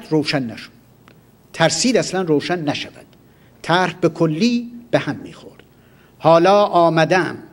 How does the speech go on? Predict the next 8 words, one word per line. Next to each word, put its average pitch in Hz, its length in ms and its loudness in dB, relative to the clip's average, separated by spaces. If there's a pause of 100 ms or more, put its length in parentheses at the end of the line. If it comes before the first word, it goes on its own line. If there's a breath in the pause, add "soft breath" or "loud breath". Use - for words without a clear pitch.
(140)
آمادم. 156 680 2 (580 soft breath)
شاید 196 580 2
بعداً 190 560 0 (360 loud breath)
این 190 200 2
آمادگی 165 720 2
را 160 160 2
نداشته 135 560 -4
باشم. - 300 -16